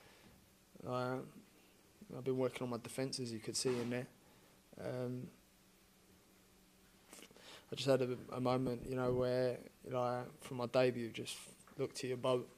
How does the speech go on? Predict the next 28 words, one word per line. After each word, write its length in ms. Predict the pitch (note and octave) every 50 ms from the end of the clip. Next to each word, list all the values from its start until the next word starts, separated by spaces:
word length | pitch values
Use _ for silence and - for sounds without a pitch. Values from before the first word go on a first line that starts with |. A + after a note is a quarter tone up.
| - - - - - - - - - - - - - -
and 80 | B2 A#2
was 120 | A2+ A2+
just 200 | - C3 - -
like, 280 | B2+ A#2 A#2+ A#2 A#2 A#2+
just 180 | - - - -
reminded 300 | B2 A#2+ A#2+ A#2+ B2 -
me 180 | C3+ B2+ A2+ A2+ - -
with 140 | - A2 -
the 60 | -
camera 360 | - - - A2 A#2+ A#2+ A#2
in 60 | A#2+
my 80 | A#2 A#2+
face 340 | - - - G#2+ G#2+ - -
and 80 | -
all 100 | A2+ A2 G#2+
that, 180 | G#2+ - -
like, 140 | - G#2+ - D2+
you're 80 | A#2
always 240 | A#2 A2+ A2 A2 A2+
in 100 | B2+ A#2+
my 80 | A#2+ A#2
face. 380 | - - A2+ A#2 B2 - - - - - - - - - - - - - - -
And, 220 | D#2 F#2 F#2 F#2 G2
um, 180 | A2+ A#2 A#2 A#2+
my 120 | A#2+ A#2+
debut, 500 | A#2 - B2+ B2 A#2+ A#2 A#2+ A#2+ A2+ G#2+ - - - - - - -
when, 160 | A#2 A2+ A2+
um, 340 | A#2+ A#2 A#2 A2+ A2+ A#2+ A#2